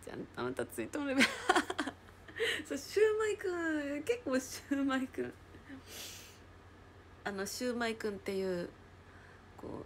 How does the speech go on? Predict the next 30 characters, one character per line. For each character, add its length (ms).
う、 40
い 40
ろ 140
ん 120
な 120
人 280
の 220
ツ 240
イ 160
ー 20
ト 420
を 80
拾 240
っ 20
て 400
学 260
習 320
す 220
る 220
ボ 100
ッ 40
ト 120
が 100
い 60
る 100
ん 60
で 120
す 120
け 80
ど。 80